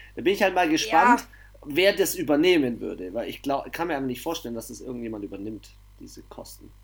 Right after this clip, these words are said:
Speaker 2: Ach, vielleicht irgendwie mal so ein Verein so aus New York?
Speaker 1: Oder aus Dallas? Die haben ja so viel Geld. <laughs>
Speaker 2: Äh,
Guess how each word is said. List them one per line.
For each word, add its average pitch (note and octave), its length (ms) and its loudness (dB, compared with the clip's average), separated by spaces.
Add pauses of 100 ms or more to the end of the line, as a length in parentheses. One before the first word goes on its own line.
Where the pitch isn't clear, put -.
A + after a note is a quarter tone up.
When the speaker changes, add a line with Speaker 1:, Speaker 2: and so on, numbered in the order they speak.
(680)
Speaker 2:
Ach, A#3+ 140 -8
vielleicht A3 600 -2
irgendwie A3+ 320 -8
mal G#3+ 180 -6
so G#3 160 -12
ein G#3 160 -10
Verein G#3+ 680 -10
so G3+ 160 -8
aus F#3+ 180 -10
New F3+ 160 -12
York? G#3+ 540 -8 (480)
Speaker 1:
Oder D#3 180 2
aus B2+ 160 -4
Dallas? F3 380 -4 (840)
Die B2 100 -10
haben F3+ 120 -6
ja E3+ 80 -2
so B2+ 80 -6
viel B2 100 -10
Geld. D3 340 -6 (500)
<laughs> C#4+ 680 0 (680)
Speaker 2:
Äh, G3 80 -16